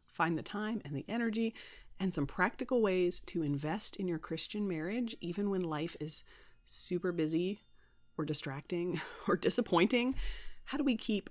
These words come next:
our husbands a priority in our life? And so I hope that our conversation in episode ninety-two and those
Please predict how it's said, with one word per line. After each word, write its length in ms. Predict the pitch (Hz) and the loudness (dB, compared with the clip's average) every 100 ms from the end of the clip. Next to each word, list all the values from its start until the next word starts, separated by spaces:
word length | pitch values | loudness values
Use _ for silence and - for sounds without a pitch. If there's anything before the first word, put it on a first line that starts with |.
| - | -8
our 100 | 170 | -6
husbands 840 | - 170 170 156 147 151 165 - - | -4 -4 -2 -2 -2 -2 -2 -4 -8
a 40 | - | -10
priority 680 | - 202 330 220 143 - - - _ | -2 0 2 0 -2 -8 -20 -20 _
in 100 | 175 | -8
our 80 | 151 | -6
life? 340 | 156 151 156 - | -4 -4 -4 -4
And 120 | 175 | -4
so 120 | 180 | -2
I 40 | 185 | -2
hope 380 | - 277 349 - | 0 0 0 0
that 240 | 190 - - - - - | -2 -2 -8 -14 -16 -6
our 80 | 165 | -6
conversation 960 | - 185 190 190 170 160 - 156 156 156 | -2 -2 0 0 0 0 0 -2 0 -2
in 120 | 160 | -4
episode 380 | - 175 - 175 | -4 -4 -2 0
ninety-two 720 | 170 170 170 165 - 214 214 202 | 0 0 -2 -6 -2 2 4 4
and 100 | 151 | 0
those 200 | 147 | -2